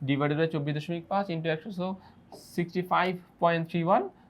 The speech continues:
থার্টি টু পয়েন্ট সিক্স ফাইভ আর টু পয়েন্ট জিরো ফোর। ওকে, so এইখান থেকে আমরা এই যে তিনটা পরিমাণ, এই, আহ, পরিমাণ থেকে আমরা এদের শতকরা স-, আহ, মানে নিজস্ব পরিমাণ, যৌগের পরিমাণ থেকে শতকরা পরিমাণটা আমরা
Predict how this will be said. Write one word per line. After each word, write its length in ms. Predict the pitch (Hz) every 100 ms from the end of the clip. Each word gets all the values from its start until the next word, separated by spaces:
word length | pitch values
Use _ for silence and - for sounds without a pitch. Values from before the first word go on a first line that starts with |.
| -
থার্টি 260 | 147 139 156
টু 220 | 175 170
পয়েন্ট 220 | 170 165
সিক্স 260 | 165 170 -
ফাইভ 180 | 254 381
আর 80 | -
টু 200 | 156 147
পয়েন্ট 200 | 147 131
জিরো 160 | 143 139
ফোর। 240 | 147 107 - - - - -
ওকে, 240 | 233 226
so 160 | 196 214
এইখান 320 | 208 214 240
থেকে 160 | 262
আমরা 320 | 262 214 220 233
এই 280 | 175 190
যে 100 | 202
তিনটা 320 | 202 190 185 190
পরিমাণ, 520 | 175 160 160 202 262
এই, 300 | 156 165 160 -
আহ, 180 | 147 143
পরিমাণ 360 | 165 165 175 180
থেকে 240 | 190 185
আমরা 200 | 196 175
এদের 140 | 170 180
শতকরা 440 | - 175 - 185
স-, 120 | 180
আহ, 400 | - - - 131
মানে 200 | 131 135 120 - - 143
নিজস্ব 380 | 143 190 226
পরিমাণ, 480 | 208 208 208 220 359 - _ 135
যৌগের 280 | 160 165
পরিমাণ 320 | 185 185 185 190
থেকে 160 | -
শতকরা 400 | - 247 247 226
পরিমাণটা 420 | 202 175 180 190
আমরা 240 | 196 233